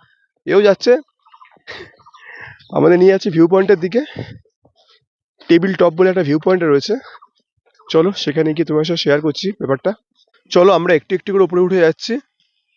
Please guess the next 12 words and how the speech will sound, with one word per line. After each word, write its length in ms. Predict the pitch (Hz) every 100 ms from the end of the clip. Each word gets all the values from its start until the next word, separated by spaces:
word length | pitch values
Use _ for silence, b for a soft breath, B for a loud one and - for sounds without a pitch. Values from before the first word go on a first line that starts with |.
| -
এখানে 260 | 151 170
একটা 140 | 170 202
খুব 160 | 214
সুন্দর 340 | 196 175 170 196 -
চার্চ 320 | 160 175 196
রয়েছে। 400 | 160 143 - 247 - _ _ _ _ _ _ _ 698 _ _ _ 762 719 679 - _ _ _ _ _ _ -
আর 140 | 151 143
এখানে 240 | 147 180
একটা 180 | 180 196
অনাথ 280 | 143 170 165
আশ্রমও 420 | 151 - 202 190
রয়েছে। 360 | 139 123 -